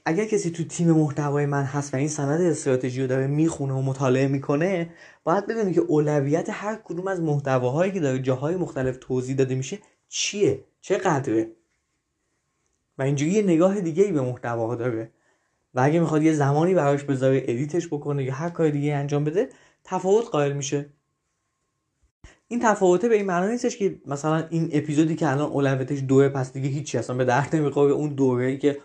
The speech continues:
اولویتش پنجه به، به درد می‌خوره. نه، اینطور نیست. ولی ما نمی‌تونیم دوستان محتواهامون همه رو به یه چشم ببینیم.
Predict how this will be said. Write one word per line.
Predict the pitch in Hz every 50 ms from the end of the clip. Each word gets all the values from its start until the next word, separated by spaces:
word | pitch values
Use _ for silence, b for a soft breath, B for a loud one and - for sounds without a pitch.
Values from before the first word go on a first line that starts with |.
| B B _
اولویتش | - 127 127 127 127 120 117 131 123 -
پنجه | - 143 127 123 127 123 120 127 120 B B B B B B B B _ - - 160
به، | 156 123 127
به | 123 127
درد | 120 120 113 113 117 117
می‌خوره. | 117 117 117 - 110 107 110 143
نه، | 196 190
اینطور | 156 - 147 143 139 170 196 208
نیست. | 196 180 - - b b b b b b _
ولی | 170 202 247
ما | 247 247 254 247 - _ _ _ _ _ 131
نمی‌تونیم | 135 139 143 156 180 214 240 240 - - 160 143 139
دوستان | 147 160 - - 139 127
محتواهامون | 127 131 131 127 - 135 131 127 127 127 135 139 139 151 156
همه | 147 139 143 127 127
رو | 151 160
به | 151 147
یه | 143 139 147
چشم | 147 - 143 110 - - - 170
ببینیم. | 113 107 107 101 98 - -